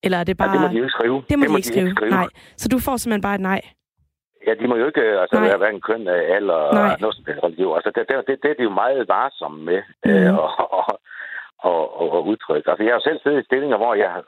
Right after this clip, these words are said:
Speaker 2: hvor jeg skulle, øh, skulle interviewe folk, der søgte stillinger for, i forsvaret, både civil og militær. Så, så jeg kender godt, øh, processen, når man, hvordan man, man ansætter folk.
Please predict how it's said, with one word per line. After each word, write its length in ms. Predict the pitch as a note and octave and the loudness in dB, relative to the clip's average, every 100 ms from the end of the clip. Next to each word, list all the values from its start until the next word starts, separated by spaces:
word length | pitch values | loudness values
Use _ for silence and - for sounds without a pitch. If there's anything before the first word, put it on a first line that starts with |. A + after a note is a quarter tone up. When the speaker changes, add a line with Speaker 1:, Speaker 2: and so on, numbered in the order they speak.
| - - | -8 -2
Speaker 2:
hvor 180 | A#2+ | 0
jeg 140 | G#2 F2 | 2 0
skulle, 640 | - G2 F#2 E2+ E2+ D#2+ | -2 -2 0 2 2 2
øh, 160 | D2+ D2 - - - - - - | 2 -2 -6 -18 -18 -20 -20 -6
skulle 520 | - F2 E2+ D#2+ D2+ | -4 0 0 2 0
interviewe 460 | F#2+ F2+ F#2+ A#2 G2 F#2+ | 0 0 2 2 0 0
folk, 180 | G#2 - | -2 -2
der 60 | - | -2
søgte 260 | F2 F2 - | 0 -2 0
stillinger 520 | G#2 G#2+ G2 D#2 - _ _ - - - | 0 0 0 -2 -6 _ _ -20 -10 -4
for, 100 | - | -4
i 120 | - | 0
forsvaret, 440 | - G#2+ - D#2 D#2 | 0 0 0 0 0
både 140 | F#2 - | -2 -2
civil 240 | F2 G#2 | -2 0
og 80 | D#2+ | 0
militær. 380 | D2+ C#2+ G#2 G#2 - | -2 0 0 0 -2
Så, 60 | F#2 F2 | -2 0
så 60 | |
jeg 120 | G#2 | -2
kender 180 | - C#3 | -2 -2
godt, 180 | A#2 C3+ G#2 | -2 -2 0
øh, 120 | F2 | -2
processen, 500 | - - C#3 D#3 - | -2 -2 0 -2 -4
når 200 | D#2+ E2+ | -4 -2
man, 300 | E2+ E2 E2 - - - - - - | 0 0 -2 -10 -18 -18 -18 -20 -4
hvordan 220 | - G#2 | -2 2
man, 380 | G#2+ F2+ D#2+ D2 - | 0 0 -4 -8 -2
man 120 | G2+ | 0
ansætter 400 | F#2+ A2+ - E2+ - | 2 0 0 -2 0
folk. 280 | G2 A2+ | 0 -2